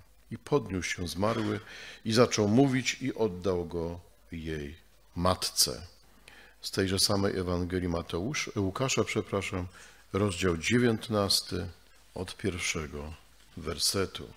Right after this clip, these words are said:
„I wszedłszy do Jericha, przechodził przez nie. A oto mąż imieniem Zacheusz, przełożony nad celnikami, człowiek bogaty, pragnął widzieć Jezusa.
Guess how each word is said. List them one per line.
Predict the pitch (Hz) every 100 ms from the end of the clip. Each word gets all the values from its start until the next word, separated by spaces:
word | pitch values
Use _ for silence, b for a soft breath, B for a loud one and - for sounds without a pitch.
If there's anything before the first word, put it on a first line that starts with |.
| - - - -
„I | 101
wszedłszy | - - 214 208 -
do | 131 120
Jericha, | 110 110 156 156 123
przechodził | 107 - - 101 120 107 107 107 107 104 - - -
przez | - - 98 78
nie. | 82 71 69 - - b b -
A | 76
oto | 104 127
mąż | 110 113 110 87 - -
imieniem | 92 90 85 82
Zacheusz, | 78 71 113 127 131 - - - B B B
przełożony | - 123 123 127 180
nad | 151 135
celnikami, | - 139 117 117 - 165 135
człowiek | - 147 123 90
bogaty, | 92 95 123 131 120 110 - - - -
pragnął | - 175 135 117
widzieć | 90 101 85 78
Jezusa. | 80 82 76 -